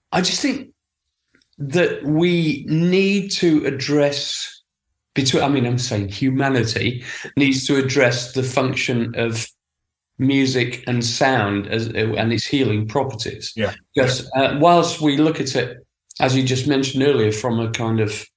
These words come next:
Speaker 1: global, you know, macro perspective,
Speaker 2: Mm.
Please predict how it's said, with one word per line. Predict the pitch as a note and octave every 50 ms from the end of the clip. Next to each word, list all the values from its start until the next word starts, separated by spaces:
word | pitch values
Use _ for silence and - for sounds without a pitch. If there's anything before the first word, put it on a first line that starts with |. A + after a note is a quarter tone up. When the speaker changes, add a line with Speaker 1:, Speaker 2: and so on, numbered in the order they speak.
| _ _ _ _ - A2+
Speaker 1:
global, | G#2 A#2 A#2 B2 B2 B2 B2 A#2 A2 A#2 A2+ A2 A2 G#2 G#2+ - - - - - _ _ -
you | A#2+
know, | G#2+ G#2
macro | A2+ C3+ C#3 C3 C3+ - - B2 A2 G#2+ G#2+
perspective, | - A2+ A2 - - - - - - - - - - - - - _ _ _ -
Speaker 2:
Mm. | A#2 G#2+ G2 -